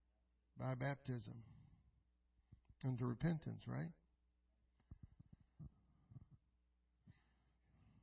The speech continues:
So we gotta experience death in our life. Spirit-,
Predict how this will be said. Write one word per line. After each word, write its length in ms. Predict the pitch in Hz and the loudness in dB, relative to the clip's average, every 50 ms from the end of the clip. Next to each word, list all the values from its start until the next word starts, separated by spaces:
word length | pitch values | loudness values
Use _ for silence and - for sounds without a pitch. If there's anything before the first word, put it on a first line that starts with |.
| - - _ _ _ - | -20 -20 _ _ _ 0
So 80 | - 131 | 2 6
we 140 | 117 127 127 | 6 8 8
gotta 320 | 120 135 135 143 143 143 147 | 8 10 10 12 12 10 10
experience 600 | 143 - - - - 139 135 139 135 123 - - 120 | 8 6 2 4 6 6 8 8 6 4 2 0 2
death 220 | 120 131 131 131 - - | 6 6 6 6 6 4
in 80 | 143 123 | 6 6
our 160 | 127 131 131 | 6 6 6
life. 320 | 127 123 123 127 123 113 - - - - - _ _ - - - | 6 6 4 4 2 0 -2 -6 -16 -20 -20 _ _ -20 -8 0
Spirit-, 240 | - 139 139 139 | 4 6 6 6